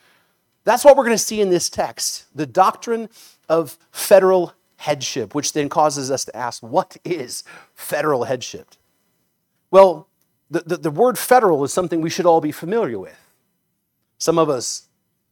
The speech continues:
don't like that word so much, right? Some of us are okay with it. 'Cause we think of what? The federal government.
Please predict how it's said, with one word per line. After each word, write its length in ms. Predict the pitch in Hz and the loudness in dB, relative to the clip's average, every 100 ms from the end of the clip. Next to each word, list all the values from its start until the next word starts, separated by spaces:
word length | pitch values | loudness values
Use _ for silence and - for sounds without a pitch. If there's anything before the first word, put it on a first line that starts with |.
| _ _ | _ _
don't 240 | 135 139 131 | -6 -6 -4
like 180 | 135 | -6
that 160 | 139 117 | -6 -8
word 180 | 123 117 | -10 -8
so 140 | 135 | -8
much, 400 | 110 127 - - _ _ _ | -8 -10 -12 -20 _ _ _
right? 200 | - 180 _ _ _ _ _ | -20 -20 _ _ _ _ _
Some 160 | - 196 | -8 -4
of 80 | 180 | -4
us 100 | 160 | -4
are 80 | 143 | -8
okay 200 | 127 120 | -8 -12
with 140 | 101 | -10
it. 160 | 151 185 _ _ _ _ _ _ _ - | -12 -14 _ _ _ _ _ _ _ -8
'Cause 120 | 165 | -4
we 120 | 214 | -2
think 200 | 233 214 | -2 -2
of 80 | 202 | 4
what? 200 | 226 - | 4 4
The 60 | 147 | -4
federal 440 | - 160 170 170 | -2 0 0 2
government. 640 | 214 185 151 90 - - | 2 0 -4 -10 -18 -20